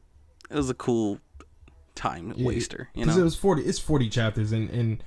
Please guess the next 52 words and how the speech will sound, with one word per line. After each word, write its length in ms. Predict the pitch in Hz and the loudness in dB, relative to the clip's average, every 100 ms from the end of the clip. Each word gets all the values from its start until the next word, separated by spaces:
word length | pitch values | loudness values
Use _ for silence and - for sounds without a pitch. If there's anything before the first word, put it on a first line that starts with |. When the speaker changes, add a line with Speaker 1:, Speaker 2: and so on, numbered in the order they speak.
| - | 0
Speaker 2:
for 120 | 139 | 4
those 200 | 147 156 | 8 8
who, 80 | 131 | 8
like, 320 | 113 113 107 | 4 -2 -2
don't 240 | 120 123 110 | -2 0 0
read, 280 | 117 110 110 | -2 -4 -4
forty 260 | 151 156 | -2 -2
chapters 420 | 123 127 120 113 110 | 0 -2 -2 -2 0
in 80 | |
that 260 | 107 110 - | 0 -2 -2
are, 220 | 113 113 | -2 -2
well, 220 | 85 156 | 0 2
it 80 | 151 156 | 2 2
really 240 | 147 151 110 | 6 8 8
depends 240 | 107 107 | 8 8
on 60 | 107 | 6
the 60 | |
manga, 340 | 104 104 104 117 | 2 2 2 2
but, 300 | 120 104 - - - - - - | 2 2 0 -8 -14 -14 -14 -2
like, 160 | 117 117 | 2 6
majority 480 | 131 120 143 143 | 6 6 6 8
of 60 | 143 | 6
them, 60 | 131 | 6
especially 240 | 135 120 | 4 2
rom-coms, 560 | 107 120 120 123 117 110 - - | 2 4 4 4 2 -2 -10 -6
forty 260 | - 180 | 0 2
chapters, 420 | 127 143 143 123 87 - _ - - | 2 0 0 -2 -4 -14 _ -6 -4
it 160 | 123 | 2
could 180 | 143 143 | 2 6
be 140 | 139 | 8
a 60 | 127 | 8
very 260 | 117 127 127 | 6 4 6
long 280 | 135 143 | 4 4
one, 180 | 151 151 - - - - | 2 0 -4 -14 -20 -2
'cause, 180 | 143 117 | 0 2
like, 220 | 117 104 | 0 0
Golden 260 | 107 127 123 | 2 4 6
Time 240 | 113 110 | 4 4
was, 100 | 107 107 | 2 0
like, 280 | 95 - | -6 -6
nine 300 | 120 120 113 104 | 2 4 6 4
volumes, 380 | 110 104 104 | 4 2 2
and 100 | 107 | -2
I 60 | 107 | -4
think 220 | 113 107 | -4 -4
it 80 | 98 | -4
ended 180 | 110 107 | -4 -4
at, 100 | 95 | -6
like, 160 | 95 90 | -10 -6
chapter 240 | 107 104 | -6 -6
fifty. 400 | - 110 - - - - - - | -4 -4 -4 -10 -14 -16 -20 -2
But 280 | 117 113 98 | 4 4 4